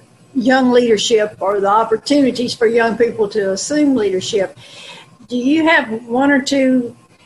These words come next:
suggestions for us and for the people who are enjoying this conversation as to how we can encourage, nurture leadership, uh, across the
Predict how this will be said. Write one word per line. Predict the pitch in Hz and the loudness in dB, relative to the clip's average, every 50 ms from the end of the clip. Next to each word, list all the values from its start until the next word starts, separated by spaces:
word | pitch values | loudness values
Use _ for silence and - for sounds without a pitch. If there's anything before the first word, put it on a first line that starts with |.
| - - - _ | -20 -20 -20 _
suggestions | - - 262 220 180 - 254 269 269 277 - - 302 269 262 247 226 - - | -10 -8 -8 -8 -8 0 2 2 2 2 -2 -2 0 0 2 0 0 -2 -6
for | - 262 247 240 240 220 - - | -2 0 0 2 0 0 -2 -2
us | 262 262 262 269 277 269 - 311 | 0 2 2 2 2 0 -2 -2
and | 262 - - | -2 -2 -2
for | - 233 226 220 | -2 -2 0 0
the | 226 214 | 0 -2
people | - 262 254 226 240 220 | -2 -4 -4 -2 -2 -2
who | 208 247 254 247 | 0 2 2 2
are | 233 220 214 214 | 2 2 2 2
enjoying | 208 202 208 - 233 240 240 240 233 226 220 | 0 0 -2 -2 0 2 2 2 2 0 -2
this | 220 214 - | -4 -6 -6
conversation | - 240 220 214 185 202 202 - 254 269 269 269 - 269 220 202 | -6 -4 -4 -4 -4 -4 -4 -2 0 0 0 0 -2 -4 -4 -4
as | 202 208 190 - | -4 -6 -8 -8
to | - - 208 | -6 -6 -6
how | 190 208 226 226 220 202 | -2 0 0 0 0 0
we | 208 208 | -2 -2
can | 202 - 226 208 202 190 170 - - - - | -2 -4 -6 -6 -6 -6 -8 -10 -14 -12 -10
encourage, | 240 240 233 - - 254 262 254 247 240 240 240 214 - - - - - - - - - _ _ - | -10 -10 -10 -6 -2 0 2 2 4 2 2 0 -4 -10 -12 -14 -16 -20 -20 -20 -20 -20 _ _ -8
nurture | 226 233 247 285 339 339 - 269 202 | -4 -2 0 0 0 0 0 -4 -2
leadership, | 196 202 196 185 185 185 - - - 180 180 180 180 - _ _ - 240 | -2 -2 -2 -2 -2 -4 -6 -6 -6 -6 -8 -8 -10 -14 _ _ -16 -12
uh, | 240 240 240 240 240 - _ _ - - 311 - 311 294 - - | -10 -8 -8 -10 -12 -16 _ _ -12 -10 -6 -4 -4 -4 -4 -4
across | 294 262 254 - - 254 254 247 240 240 - - - | -6 -6 -6 -4 -2 0 2 2 0 0 -4 -6 -6
the | 220 185 - | -8 -8 -8